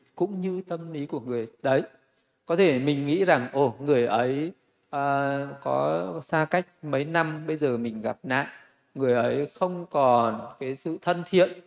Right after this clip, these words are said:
không còn hoan hỉ, không còn cái tình cảm thân mật, thắm thiết như ngày xưa với mình nữa. Trong khi mình xa, à, những người thân, mình rất là nhung nhớ,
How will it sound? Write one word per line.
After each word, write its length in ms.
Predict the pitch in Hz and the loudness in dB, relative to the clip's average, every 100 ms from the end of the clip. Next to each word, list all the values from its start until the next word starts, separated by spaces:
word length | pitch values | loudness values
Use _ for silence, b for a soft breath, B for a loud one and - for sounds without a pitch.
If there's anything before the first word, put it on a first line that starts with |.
| _ _ _ | _ _ _
không 260 | _ 175 170 | _ -4 -2
còn 240 | 165 123 113 | -2 -2 -2
hoan 260 | 175 165 | -4 -4
hỉ, 220 | 143 151 107 _ _ _ _ | 0 -2 -2 _ _ _ _
không 240 | 175 170 | -8 -2
còn 240 | 151 123 123 | -2 -2 -6
cái 60 | 156 | -4
tình 260 | 185 127 123 | -2 -2 -4
cảm 240 | 139 113 98 - _ - | -2 -4 -6 -18 _ -12
thân 160 | 165 160 | -8 -2
mật, 320 | - - - - | -2 -2 -16 -18
thắm 180 | 127 139 | -16 -12
thiết 300 | 180 180 165 | -10 -10 -10
như 200 | 160 151 | -10 -8
ngày 180 | 127 | -8
xưa 240 | 107 160 156 | -8 -4 -2
với 160 | 139 | -2
mình 220 | 156 165 127 | 0 -2 2
nữa. 220 | 151 165 B B B | 4 4 B B B
Trong 200 | - 175 | -6 -4
khi 420 | 170 185 180 175 - - - | 2 2 2 0 -8 -18 -6
mình 260 | 139 123 | -4 -4
xa, 540 | 107 156 160 156 151 - _ - | -4 -4 -2 -2 -4 -12 _ -6
à, 220 | 143 143 | -4 -2
những 220 | 147 170 | -4 -2
người 160 | 160 120 | 0 0
thân, 320 | - 165 165 - _ | 2 0 0 -12 _
mình 180 | 143 123 | -8 -4
rất 180 | 165 - | -4 -4
là 100 | 147 | -8
nhung 260 | 139 160 | -6 -4
nhớ, 340 | 156 156 185 | 4 4 4